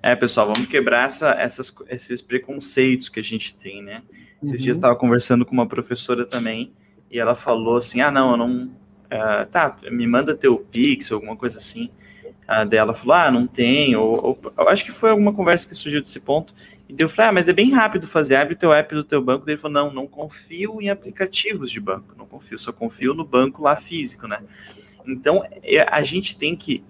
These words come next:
Speaker 1: se a gente quer construir, a gente tá construindo uma carreira sólida como professores aqui, trabalhando no nosso marketing digital, captando
Speaker 2: Uhum.
Speaker 1: alunos, a gente tem que se abrir pra esses mundos,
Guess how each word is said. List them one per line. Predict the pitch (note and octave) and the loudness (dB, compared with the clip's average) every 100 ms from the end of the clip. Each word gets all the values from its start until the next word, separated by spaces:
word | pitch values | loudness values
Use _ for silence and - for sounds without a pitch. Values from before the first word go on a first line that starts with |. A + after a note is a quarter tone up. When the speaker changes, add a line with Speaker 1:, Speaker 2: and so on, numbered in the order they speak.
| - _ | -20 _
Speaker 1:
se | - | -8
a | B2+ | -6
gente | G3 - | -4 2
quer | F#3 | 2
construir, | F#3+ E3+ - - B2+ A#2 | 4 0 0 6 8 8
a | |
gente | A2 - | 4 -2
tá | |
construindo | - E3 - E3+ | -2 -4 -2 -2
uma | D#3+ | 2
carreira | D3+ D3 D3 | 4 6 4
sólida | - C3+ B2+ B2 | 4 4 4 4
como | A#2+ B2+ A#2 | 2 0 0
professores | A#2+ - A2 - A#2 A2 | -2 -4 -6 0 0 0
aqui, | G#2 G#2 A#2 | -8 -8 -14
trabalhando | B2 A#2+ A#2+ C3 | -6 -4 -2 -2
no | B2+ | -2
nosso | B2 - B2+ | -2 -2 0
marketing | A2+ A#2 A#2+ A2+ A2+ | 2 2 -2 -8 -8
digital, | G#2 G#2 - G2+ G#2 - - _ - | -8 -8 0 2 2 -2 -20 _ -4
captando | A#2+ - C#3+ C3 B2+ | -4 -2 -4 0 2
Speaker 2:
Uhum. | A2 | 2
Speaker 1:
alunos, | G#2 A2 A#2+ A#2+ A#2+ - - - - - | 2 4 4 4 2 -2 -10 -20 -20 -8
a | A#2 | -6
gente | B2 B2+ | -6 -8
tem | C#3+ C#3+ | -12 -10
que | E3 B2+ _ _ _ _ _ _ _ _ | -10 -10 _ _ _ _ _ _ _ _
se | C#3+ - | -6 0
abrir | F3+ C#3+ D3+ F#3+ B3+ | 2 2 4 6 6
pra | B3+ | 6
esses | A3 G#3 G#3+ G#3 | 6 4 -4 -6
mundos, | F#3+ F#3 G3+ G3+ | -4 -4 -4 -8